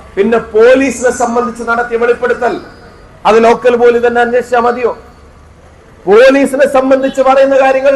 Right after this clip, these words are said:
ലോക്കൽ പോലീസിനെ അന്വേഷിച്ചാൽ മതിയോ? അങ്ങനെ അന്വേഷിച്ച ആരെങ്കിലും ഇതിന്റെ ഭാഗമായിട്ടാണെങ്കിൽ നിങ്ങൾ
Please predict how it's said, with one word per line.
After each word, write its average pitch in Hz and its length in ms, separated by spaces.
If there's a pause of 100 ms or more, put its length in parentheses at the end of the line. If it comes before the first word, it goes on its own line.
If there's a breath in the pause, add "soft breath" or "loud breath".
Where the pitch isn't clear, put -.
ലോക്കൽ 269 320
പോലീസിനെ 262 500
അന്വേഷിച്ചാൽ 262 420
മതിയോ? 254 240 (580)
അങ്ങനെ 269 240
അന്വേഷിച്ച 277 440 (480)
ആരെങ്കിലും 294 380
ഇതിന്റെ 269 200
ഭാഗമായിട്ടാണെങ്കിൽ 269 920
നിങ്ങൾ 277 200